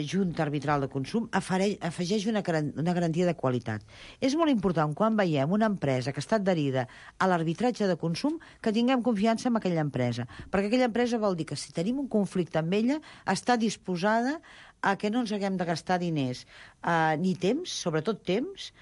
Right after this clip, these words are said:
a haver d'anar als jutjats, a haver de... Perquè, clar, ja a vegades parlem de coses petites, però a vegades parlem de coses més grans. Una reparació, un, d'un, d'un cotxe, etcètera.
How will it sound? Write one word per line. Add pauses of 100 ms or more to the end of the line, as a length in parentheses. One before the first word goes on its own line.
(300)
a
haver
d'anar
als
jutjats,
a
haver
de... (440)
Perquè,
clar,
ja
a
vegades
parlem
de
coses
petites,
però
a
vegades
parlem
de
coses
més
grans. (320)
Una
reparació, (440)
un,
d'un, (160)
d'un
cotxe, (220)
etcètera.